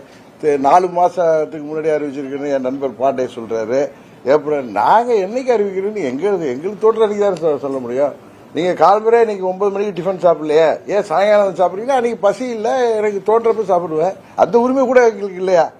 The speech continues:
இது ஒரு பிசினஸ். அவர் சொல்றாரு, என் நண்பர், ரொம்ப நண்பர், ஆனா இது மாதிரி ஏதாவது இடகுடமா பேசுவாரு, அப்புறம் பதிலடி கொடுக்க வேண்டிய அவசியம் இருக்கு. இதுக்காக அவர்கிட்ட போய் உட்கார்ந்து கொடுக்க முடியாது, இங்கே சொல்லிடுறேன். அஹ், நீங்க வந்து பாராளுமன்ற தேர்தல்ல நிக்கவில்லைன்னு சொன்னது தப்பு.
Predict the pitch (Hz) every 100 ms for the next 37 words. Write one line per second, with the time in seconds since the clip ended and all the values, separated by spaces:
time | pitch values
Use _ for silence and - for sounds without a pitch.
0 | _ _ _ - _ _ _ _ - -
1 | - - - 180 196 165 165 190 208 202
2 | - - _ - - _ _ _ _ -
3 | 143 165 165 160 143 127 143 156 131 180
4 | 220 185 190 185 190 180 175 170 175 190
5 | 185 170 175 160 170 160 170 147 160 151
6 | 170 185 160 135 135 190 180 143 143 135
7 | 123 127 135 135 131 139 139 180 151 165
8 | 175 196 170 156 165 147 151 151 143 185
9 | 151 165 151 139 131 123 131 196 - -
10 | - - - - - - - - 135 131
11 | 131 143 147 139 139 151 165 147 131 160
12 | 185 170 151 135 135 135 131 127 127 123
13 | 120 139 147 131 123 113 120 113 92 104
14 | - 113